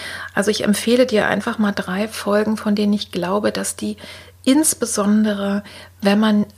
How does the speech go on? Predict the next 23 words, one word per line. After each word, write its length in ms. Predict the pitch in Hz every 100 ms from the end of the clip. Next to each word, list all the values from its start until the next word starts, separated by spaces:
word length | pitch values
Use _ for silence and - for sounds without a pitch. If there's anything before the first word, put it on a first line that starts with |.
| -
einfach 380 | 202 208 220 226
eine 100 | 208
sehr 320 | - 202 220
schwere 460 | - 196 208 -
Zeit 640 | - - 196 196 - - 240
hat 240 | 254 -
oder 160 | 214 196
hinter 440 | 196 196 262 269
sich 280 | 226 190 -
hat, 200 | 196 - - - - - - - - -
äh, 240 | - 214 -
und 260 | 220 208
auch 100 | 202
zum 220 | - 214
Thema 280 | - 208 196
Selbstberuhigung 1040 | 185 196 226 - - 208 214 214 196 196 -
sehr, 420 | - - 214 233
sehr 400 | 214 202 196 202 - - - - -
gut 340 | 254 277 196
wirken 340 | 220 247 214
können. 460 | 196 - 180 185 202 - - - -
Das 180 | - -
ist 220 | - -